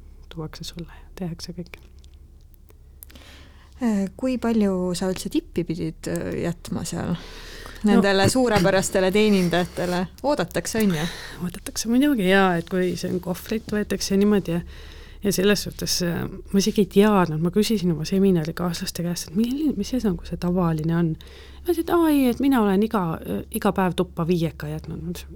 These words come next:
Speaker 1: esiteks, ma, <laughs> ma unustasin üldse dollareid välja võtta, kui ma läksin sinna reisi. Aga õnneks laeva peal oli ka pangaautomaat, nii et ma võtsin laeva pealt siis raha välja. Aga ma jätsin lõpuks, jätsin talle kakskümmend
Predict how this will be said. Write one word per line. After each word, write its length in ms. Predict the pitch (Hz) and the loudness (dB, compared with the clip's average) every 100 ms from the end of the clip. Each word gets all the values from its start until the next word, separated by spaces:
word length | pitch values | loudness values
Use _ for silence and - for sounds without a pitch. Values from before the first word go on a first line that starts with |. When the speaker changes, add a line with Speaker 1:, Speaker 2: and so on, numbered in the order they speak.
| - | -16
Speaker 1:
esiteks, 380 | - - - - | -16 -14 -10 -10
ma, 60 | - 135 | -8 -6
<laughs> 40 | 170 233 | -4 2
ma 80 | |
unustasin 340 | 220 175 - 185 | 2 2 0 -2
üldse 160 | - 170 | -2 -2
dollareid 420 | 160 151 143 147 | -2 -2 -4 -6
välja 240 | 165 151 151 | -4 -4 -4
võtta, 240 | 165 160 | -4 -4
kui 80 | 151 | -4
ma 80 | 151 | -4
läksin 240 | 165 - | -6 -8
sinna 220 | - 180 | -4 -2
reisi. 240 | 156 170 - - - - 170 | -2 -4 -6 -14 -18 -6 0
Aga 140 | 170 | 4
õnneks 300 | 208 285 - - | 4 4 0 -4
laeva 300 | 160 151 147 170 | -2 0 0 -2
peal 220 | 277 277 | -2 0
oli 160 | 277 285 | 0 0
ka 80 | 330 | 0
pangaautomaat, 720 | 339 294 220 165 - - - | 0 0 0 -4 -4 -6 -4
nii 140 | 185 175 | -4 -2
et 80 | 170 | -4
ma 80 | |
võtsin 260 | - - 226 | -6 -8 -6
laeva 240 | 220 196 | -2 -2
pealt 220 | 190 185 196 | -2 -4 -8
siis 100 | - | -6
raha 160 | 156 156 | -6 -6
välja. 180 | 160 151 - - - - - - | -6 -10 -14 -16 -16 -16 -8 2
Aga 300 | 180 180 175 175 170 | 2 2 2 4 4
ma 240 | 175 180 | 4 4
jätsin 400 | 190 202 - 180 | 2 0 0 2
lõpuks, 480 | 180 185 165 165 - 160 | 2 0 -4 -4 -4 -6
jätsin 340 | - 175 165 170 | -4 -4 -2 -2
talle 220 | 160 156 | -4 -2
kakskümmend 400 | 165 - - 156 | -4 -4 -6 -8